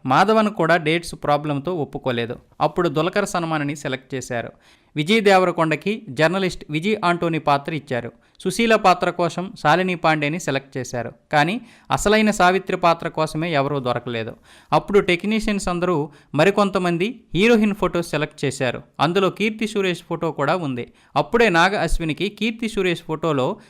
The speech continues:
సావిత్రి గారు కనబడ్డారట. దాంతో కొంత ప్రాణం లేచొచ్చినట్లయింది. ఆమెను పిలిపించుకొని కథ మొత్తం చెప్పాక స్క్రీన్ టెస్ట్లు, ఆడిషన్లు చేశారు. సావిత్రి గెటప్ వేసి ఫోటోలు కూడా తీశారు. అచ్చం సావిత్రి గారి అందం, ఆమె టీవీ,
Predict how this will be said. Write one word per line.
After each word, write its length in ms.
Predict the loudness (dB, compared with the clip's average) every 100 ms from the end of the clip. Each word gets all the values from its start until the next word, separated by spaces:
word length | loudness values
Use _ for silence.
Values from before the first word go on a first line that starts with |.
| _
సావిత్రి 460 | 2 4 4 0 0
గారు 160 | 0
కనబడ్డారట. 720 | 0 0 0 0 -2 -4 -6 -10 _ _ _ _ 2
దాంతో 400 | 4 6 4 0
కొంత 360 | 0 0 2
ప్రాణం 400 | 2 4 4 4
లేచొచ్చినట్లయింది. 1080 | 2 0 0 -2 0 -2 0 0 0 -4 -10 -16 _ _ 2
ఆమెను 300 | 4 6 2
పిలిపించుకొని 800 | 0 0 0 -2 -2 -2 -2 -4 0
కథ 140 | 2
మొత్తం 400 | 4 0 0 -2 -2
చెప్పాక 540 | -2 0 0 2 0 0 _ _
స్క్రీన్ 360 | -8 0 0 2
టెస్ట్లు, 460 | 0 0 -4 -4
ఆడిషన్లు 580 | 2 4 4 2 -4 -4
చేశారు. 520 | -2 -4 -4 -6 -8 -14 _ 0
సావిత్రి 440 | 4 4 4 2
గెటప్ 320 | 2 2 0
వేసి 240 | -4 -4 -4
ఫోటోలు 360 | -2 0 0
కూడా 240 | 0 2 0
తీశారు. 500 | 0 -6 -4 -6 -6 -14 _ _ -4
అచ్చం 460 | -4 -6 -4 -2
సావిత్రి 480 | 2 4 4 4 0
గారి 260 | 2 2 2
అందం, 380 | 0 -2 -2 -4 0
ఆమె 220 | 2 2
టీవీ, 500 | 0 0 2 0 -4